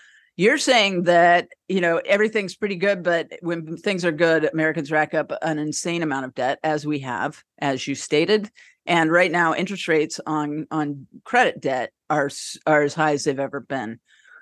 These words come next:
Are you on the, "we're probably still headed for disaster because of all of this"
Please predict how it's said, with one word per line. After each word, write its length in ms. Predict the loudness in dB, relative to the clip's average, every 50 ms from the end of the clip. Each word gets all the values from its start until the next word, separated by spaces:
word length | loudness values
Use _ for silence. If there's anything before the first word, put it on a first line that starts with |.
| -14 _
Are 120 | -4 -2 -2
you 260 | -2 -2 -4 -2 -2
on 160 | -2 -2 -2
the, 500 | -4 -4 -4 -2 -4 -4 -6 -8 -12 -16 -16
"we're 180 | -10 -6 -6 -6
probably 480 | -4 0 2 2 2 2 0 -2 -2 -2
still 280 | -2 0 2 2 2
headed 200 | 4 2 0 0
for 140 | -2 -4 -4
disaster 480 | -2 -2 0 2 2 2 0 -2 -6 -6
because 300 | -6 -6 -6 -6 -8 -4
of 100 | 0 2
all 200 | 2 2 2 0
of 40 | 0
this" 480 | -2 -4 -4 -6 -8 -10 -12 -14 -16